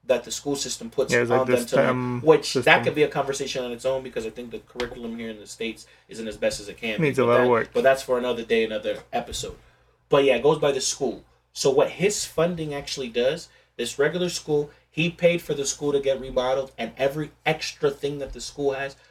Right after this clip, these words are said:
Speaker 1: comes from the foundation. So the food, the bikes, the transportation, the G E D program for the parents,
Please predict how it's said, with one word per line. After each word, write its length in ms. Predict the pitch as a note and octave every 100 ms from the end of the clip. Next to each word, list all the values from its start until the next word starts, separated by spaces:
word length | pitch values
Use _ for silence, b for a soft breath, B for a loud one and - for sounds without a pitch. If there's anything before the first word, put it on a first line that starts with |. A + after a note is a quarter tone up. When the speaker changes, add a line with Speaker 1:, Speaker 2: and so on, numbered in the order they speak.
| b
Speaker 1:
comes 220 | - D3 -
from 120 | A#2+
the 60 |
foundation. 540 | A#2 A2+ A2+ G#2 - - b b
So 120 | -
the 100 | C#3
food, 400 | - D#3 C3+ A#2
the 80 | A#2
bikes, 340 | - C3+ A#2 -
the 60 |
transportation, 760 | - B2+ A#2 G#2+ - C3 - G#2+
the 80 |
G 200 | G#2 C#3+
E 40 | C#3
D 140 | C3+
program 300 | A#2+ C3+ B2+
for 80 | A#2
the 80 | A2+
parents, 420 | B2 A#2+ G2 -